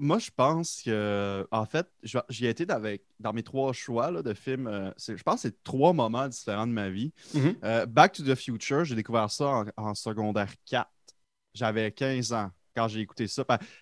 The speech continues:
Speaker 1: mon père a essayé de me faire écouter ça quand j'avais six ans.
Speaker 2: Uh-huh.
Speaker 1: Et je, moi, j'étais un, un petit gars assez hyperactif quand j'étais jeune. Et j'étais pas capable de rester assis puis de me concentrer sur le film. Fait que, tu sais, moi, ça vient que tu me startes le film, je m'en vais faire autre chose, je reviens,
Speaker 2: Mhm.
Speaker 1: puis oh my God, il y a une,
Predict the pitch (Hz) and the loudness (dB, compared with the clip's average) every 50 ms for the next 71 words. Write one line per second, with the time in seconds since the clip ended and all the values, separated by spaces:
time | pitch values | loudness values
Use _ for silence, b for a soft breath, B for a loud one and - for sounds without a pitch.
0 | B - 135 139 139 - 160 175 220 262 202 156 143 - - 160 175 180 143 120 | B 2 4 4 8 10 12 12 12 12 10 6 4 4 4 4 4 4 4 4
1 | - 151 143 135 123 - - 123 - 175 185 185 127 117 117 110 110 107 - - | 4 4 4 2 2 -2 -4 -4 -2 0 2 2 2 4 4 2 2 0 -2 -4
2 | - 123 113 107 117 113 123 185 208 _ _ _ - - 131 - 156 170 - 127 | -6 -4 -2 0 0 0 0 -2 -6 _ _ _ -2 0 4 4 4 6 6 4
3 | 131 120 104 104 - - - _ - 123 131 139 156 190 202 - - 139 127 123 | 2 2 0 -6 -10 -16 -16 _ -2 4 8 10 10 10 8 6 4 2 4 4
4 | 120 120 117 117 113 113 117 110 101 - - - 113 123 143 147 139 117 - - | 4 4 4 4 2 2 0 0 -2 -6 -8 -4 0 2 2 4 4 2 0 0
5 | 151 160 - - - - 131 127 123 113 - - 151 147 - 127 117 113 110 95 | -2 -2 -2 -4 0 2 2 4 2 2 0 -4 -8 -6 -4 -4 -4 -4 -4 -4
6 | - 107 104 101 101 110 107 123 147 175 160 b b b b b b b - - | -2 -2 -2 0 0 0 0 0 -2 -4 -8 b b b b b b b 0 4
7 | 156 175 190 - - - - 131 - 175 147 160 143 - 156 151 139 107 - - | 4 6 4 4 0 -4 -4 0 0 0 0 0 0 2 2 2 2 0 -2 -4
8 | 127 123 113 123 120 - 147 135 135 - - 143 - 139 135 123 - 135 123 113 | -4 -2 -2 -2 -2 0 2 2 0 0 -6 -8 -6 -2 -2 -2 -2 -2 -4 -2
9 | 127 113 113 131 127 - 123 107 - - 175 202 - - 113 - - 180 175 156 | -2 -2 -2 -4 -4 -6 -6 -6 -4 -2 -2 -2 0 -2 -2 -2 -2 -2 0 0
10 | - - - 147 123 123 143 180 175 - 123 117 113 - - - 131 123 113 - | 0 2 2 2 2 2 0 -2 -2 0 0 -2 -2 -4 -6 -6 -6 -6 -6 -4
11 | - - 160 165 - 156 127 117 - 147 156 175 190 185 147 113 127 123 123 123 | 0 0 0 0 2 0 0 0 2 0 0 2 2 0 0 2 4 4 4 4
12 | 160 156 147 143 131 120 - 165 170 175 139 143 127 110 113 110 117 120 131 135 | 4 2 2 2 -2 -2 -2 -2 -2 0 4 4 4 4 2 0 2 6 6 6
13 | 180 185 170 139 117 120 147 147 127 120 110 110 135 143 139 123 117 110 107 | 6 4 0 2 2 2 4 4 4 4 4 4 2 0 0 -2 -2 -2 -4